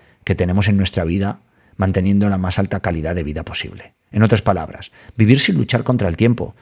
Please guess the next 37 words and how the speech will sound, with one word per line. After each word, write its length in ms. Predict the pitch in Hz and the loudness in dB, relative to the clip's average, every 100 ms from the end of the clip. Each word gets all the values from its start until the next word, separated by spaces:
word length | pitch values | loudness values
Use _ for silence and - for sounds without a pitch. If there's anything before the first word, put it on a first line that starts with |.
| - | -20
sin 160 | - 107 | -4 2
malgastarlo 560 | 104 98 92 123 117 104 | 2 2 0 2 4 4
apenas, 480 | 92 87 82 - - - | 0 -6 -8 -18 -20 -20
sin 220 | - 113 | -2 0
perder 260 | 101 95 131 | 2 2 4
momentos, 600 | 147 113 120 117 - - _ _ _ _ _ _ - | 4 4 4 2 -2 -10 _ _ _ _ _ _ -10
sin 200 | - 110 | -2 0
perder 240 | 110 113 | 0 0
momentos 360 | 151 139 143 147 | 0 0 -2 0
con 160 | 123 | 0
la 80 | 98 | 0
familia. 680 | - 87 123 120 104 - - - | -2 -4 -2 -2 -4 -12 -20 -20
Hay 120 | - | -12
que 120 | - | -8
recuperarlos, 840 | 127 123 110 85 113 104 92 - | -6 -4 -4 -2 -2 -4 -6 -8
con 120 | - | -6
los 160 | 107 - | -6 -4
amigos, 580 | 87 120 120 104 - - _ _ - | 0 2 2 -2 -8 -18 _ _ -4
y 160 | 110 | -2
hacer 240 | 98 120 117 | 0 -2 0
todo 160 | 139 | 2
aquello 300 | 120 117 123 | 2 0 -2
que 100 | 120 | -2
nos 160 | 104 87 | -4 -4
da 320 | 101 117 - _ _ _ _ _ - - _ _ _ _ _ _ _ - | -4 -6 -10 _ _ _ _ _ -16 -16 _ _ _ _ _ _ _ 2
dicha 400 | 151 - 90 82 | 2 2 -4 -6
hacer. 380 | - 85 - _ _ _ _ - | -8 -8 -10 _ _ _ _ -2
"¿Qué 100 | 120 | 0
significa 540 | 147 139 110 117 113 | 2 2 0 0 0
el 80 | 101 | 2
método 380 | 104 95 95 87 | 0 0 -2 -2
para 180 | 87 | -4
ti?", 160 | 85 98 | -4 -4
era 140 | 85 | -2
otra 180 | 85 85 | -6 -8
pregunta, 420 | 85 82 87 82 | -6 -6 -4 -6
Isra. 320 | 78 82 127 | -8 -6 -6